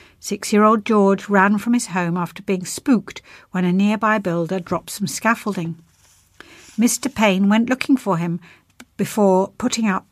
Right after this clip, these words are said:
an appeal on social media. He was then flooded with messages telling him his dog had been hit by a car and that the driver had driven off. Mister Payne was told by the vet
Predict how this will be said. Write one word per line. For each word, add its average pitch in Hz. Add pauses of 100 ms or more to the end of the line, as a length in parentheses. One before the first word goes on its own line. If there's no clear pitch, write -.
(120)
an 196
appeal 196
on 190
social 196
media. 190 (540)
He 208
was 214
then 226
flooded 254
with 226
messages 175
telling 226
him 180
his 202
dog 214
had 202
been 190
hit 170
by 196
a 175
car 190
and 180
that 202
the 185
driver 202
had 160
driven 185
off. - (760)
Mister -
Payne 220
was 233
told 185
by 190
the 208
vet 185